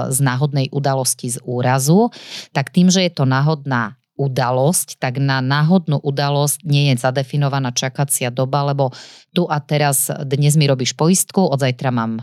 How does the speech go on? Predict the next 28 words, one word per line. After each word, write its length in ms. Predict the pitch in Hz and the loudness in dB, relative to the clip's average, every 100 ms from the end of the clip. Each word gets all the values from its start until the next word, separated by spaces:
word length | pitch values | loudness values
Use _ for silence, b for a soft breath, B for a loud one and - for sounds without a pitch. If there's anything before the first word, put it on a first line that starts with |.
| - | -14
začiatok 640 | - 127 120 - 151 175 - | -6 -4 -2 0 2 0 0
poistenia 640 | 170 170 160 - 160 147 | 0 0 0 0 2 4
a 60 | 131 | 2
o 40 | |
tri 180 | - 147 | 0 -2
dni 200 | 143 131 | 0 0
dopravnú 480 | 127 123 143 131 127 | 0 0 -2 0 -2
nehodu, 640 | 123 120 131 135 170 240 - B B B | 0 2 2 4 4 4 0 B B B
takže 280 | 143 143 147 | -2 -2 0
to 80 | |
som 160 | 165 165 | 0 2
nevedela 480 | 156 156 160 143 131 | 2 2 2 2 0
predpokladať, 720 | 123 131 - 139 143 135 139 | -2 -4 -4 -4 -4 -2 -2
či 120 | - | -2
sa 140 | 147 139 | -2 -2
stane 360 | - 131 131 | -2 -2 0
alebo 200 | 131 127 | -2 -2
nestane 440 | 127 123 - 135 123 | -4 -6 -4 -2 -2
dopravná 480 | 120 117 120 123 117 | -4 -4 -4 -4 -4
nehoda. 400 | 113 120 120 - | -6 -6 -6 -8
Takže 400 | - 127 127 B B B - | -6 -4 -4 B B B -2
úrazové 540 | 185 196 165 147 127 | 0 2 0 0 0
náhodné 440 | 127 135 143 131 | 0 -2 -2 -4
udalosti 480 | 127 131 127 - 135 | -4 -2 -4 -6 -10
sú 120 | - | -10
bez 200 | 127 123 | -6 -4
čakacej 480 | - 127 123 123 123 | -4 -4 -6 -6 -6
lehoty. 400 | 123 113 127 147 | -6 -8 -10 -12